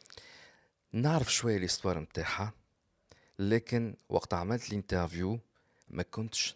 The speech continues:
نتصور الكم الهائل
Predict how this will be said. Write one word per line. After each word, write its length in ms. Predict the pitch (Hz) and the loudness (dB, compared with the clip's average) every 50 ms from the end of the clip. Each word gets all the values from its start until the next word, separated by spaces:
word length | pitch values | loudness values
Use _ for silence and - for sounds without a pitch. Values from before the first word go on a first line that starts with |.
| _ - | _ -10
نتصور 880 | - 90 87 - - - - - 87 87 90 90 92 101 104 101 - - _ _ _ _ _ _ _ _ _ _ - - _ - - | -10 -10 -10 -8 -4 -2 -2 0 0 0 0 0 0 0 0 -2 -4 -8 _ _ _ _ _ _ _ _ _ _ -20 -20 _ -4 -2
الكم 680 | 92 90 - _ - - 120 120 113 107 101 98 95 | -2 -2 -4 _ 0 0 2 2 2 0 0 0 0
الهائل 1120 | 95 92 90 82 82 82 82 85 92 101 107 104 92 87 - - - 90 87 85 82 78 73 | 0 0 0 -2 -4 -4 -4 -2 0 2 2 2 2 0 -2 -4 -4 -4 -2 -2 -4 -6 -8